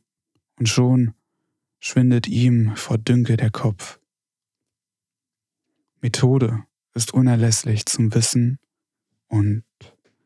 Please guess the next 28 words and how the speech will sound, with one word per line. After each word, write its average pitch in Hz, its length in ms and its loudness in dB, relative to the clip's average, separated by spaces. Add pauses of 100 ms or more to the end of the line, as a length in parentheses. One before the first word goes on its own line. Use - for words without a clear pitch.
(220)
zum 120 220 0
Leben. 110 480 0 (2250)
Da 120 100 -6
gibt's - 300 -4
ein 123 80 2
gutes 123 300 0
Buch 120 240 -2
zu, 113 420 0 (340)
Eat 120 240 -2
the - 80 -2
Frog, 110 540 -6 (460)
wo - 100 -10
es 113 100 -4
eben 113 180 -2
auch 113 180 -4
darum 110 420 -2
geht, 117 480 -4 (880)
das - 220 -6
Wichtige 143 640 0 (560)
und 110 540 -2 (680)
das, 117 200 -2
was 120 140 0
man 123 120 0
auf 110 120 -6
jeden 123 280 0
Fall 120 260 -2
machen 113 320 0
muss, 110 380 -2